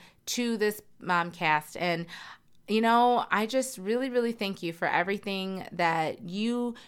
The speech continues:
do, that you bring into my life, for all the people who, um, you know, message me and talk to me on social media. I really enjoy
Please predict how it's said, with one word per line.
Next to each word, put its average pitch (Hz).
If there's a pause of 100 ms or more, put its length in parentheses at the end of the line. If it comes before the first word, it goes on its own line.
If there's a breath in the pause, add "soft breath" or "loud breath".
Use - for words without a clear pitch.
(140)
do, 226
that 175
you 190
bring 185
into 180
my 170
life, 170
for 165
all 165
the 165
people 190
who, 185 (340 loud breath)
um, 156
you 175
know, 151
message 202
me 208
and 165
talk 180
to -
me 190
on 175
social 175
media. 165
I 170
really 226
enjoy 170